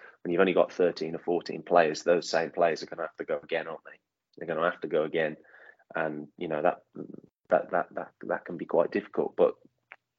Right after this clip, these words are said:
to be where they are with the, you know, it's, it's overlooked at times, isn't it? That,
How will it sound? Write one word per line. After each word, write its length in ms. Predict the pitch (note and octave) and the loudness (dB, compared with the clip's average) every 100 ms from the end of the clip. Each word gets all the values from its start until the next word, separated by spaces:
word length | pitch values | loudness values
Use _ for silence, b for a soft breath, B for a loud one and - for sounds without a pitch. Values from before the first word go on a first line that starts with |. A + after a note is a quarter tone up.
| _ _ _ - - | _ _ _ -14 -4
to 80 | - | 8
be 180 | A#2+ | 8
where 180 | A#2+ A2 | 10 10
they 180 | F#2+ F#2 | 8 2
are 280 | E2 D2+ E2 _ _ _ _ | 0 -2 -6 _ _ _ _
with 160 | F2+ F2+ | -16 -8
the, 260 | F2+ E2 E2 _ _ _ - | -4 -4 -6 _ _ _ -12
you 60 | |
know, 120 | F#2+ D#2+ | -8 -8
it's, 180 | - | -10
it's 140 | - - | -6 -2
overlooked 480 | B2+ G2+ A2+ - G2+ | -2 -2 -4 -6 -14
at 100 | - | -8
times, 340 | D#2+ E2 F#2 | -6 -6 -8
isn't 200 | F#2+ F2+ | -8 -8
it? 140 | D#2 - | -8 0
That, 160 | F#2+ | 0